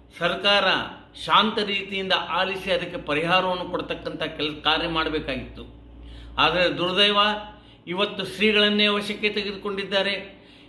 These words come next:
ಇವತ್ತು ನಮ್ಮ ಬಸನಗೌಡ ಪಾಟೀಲ್ ಯತ್ನಾಳ್ ಅವರನ್ನು ವಶಕ್ಕೆ ತೆಗೆದುಕೊಂಡಿದ್ದಾರೆ. ಅರವಿಂದ್ ಬೆಲ್ಲದವರನ್ನು ವಶಕ್ಕೆ ತೆಗೆದುಕೊಂಡು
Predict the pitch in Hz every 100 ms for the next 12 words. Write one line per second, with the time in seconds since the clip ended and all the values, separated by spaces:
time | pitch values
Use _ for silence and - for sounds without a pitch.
0 | - 190 196 196 - 196 135 - - -
1 | _ 165 190 190 160 151 156 208 208 208
2 | 202 196 190 196 165 165 - 214 214 214
3 | 214 208 202 202 208 - 202 196 208 196
4 | 190 196 196 190 180 - - 160 202 208
5 | 196 143 165 196 220 214 214 208 208 202
6 | 196 - - 202 202 190 190 202 208 214
7 | 139 113 -